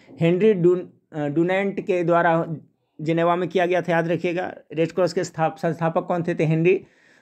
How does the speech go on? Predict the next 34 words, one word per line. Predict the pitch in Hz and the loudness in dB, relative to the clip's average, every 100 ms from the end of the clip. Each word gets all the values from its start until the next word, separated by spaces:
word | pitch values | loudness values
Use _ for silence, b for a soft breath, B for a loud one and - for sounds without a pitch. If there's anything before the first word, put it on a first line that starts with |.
| b | b
डुनेंट | 131 165 175 180 - | 0 2 2 -2 -2
थे | 185 | -4
फ्रेंड्स। | 170 185 180 | -4 -4 -2
इसका | 170 170 | -2 -2
स्थापना | 160 170 170 170 | -2 -2 -2 -2
कहाँ | 165 | 2
हुआ | 175 165 | 2 2
था? | 175 | 0
जिनेवा | 156 165 170 170 | 2 2 2 0
में। | 160 | 0
कब | 175 | 2
हुआ | 175 | 2
था? | 165 | 0
अठारह | 160 165 160 | 0 0 0
सौ | 160 | -4
तिरसठ | 156 170 185 139 | -2 0 0 0
ईस्वी | 117 104 | -4 -6
में। | 92 - b b b 147 | -8 -16 b b b -2
अगला | 180 | 2
है, | 190 190 | 2 2
मेहंदी | 185 185 202 | 0 0 0
निम्नलिखित | 190 185 180 180 | 0 0 -2 -4
में | 170 | -8
से | |
किस | 165 196 190 | -8 -8 0
राज्य | 175 175 | 0 0
का | 185 | 0
लोक | 170 180 180 - | 2 2 -2 -4
कला | 156 143 | 0 2
है? | 123 | 0
ठीक | 107 170 | -4 -4
है | 196 | -6
सर, | - 170 | -2 -4
मेहंदी। | 160 165 160 135 - | 0 0 2 0 -4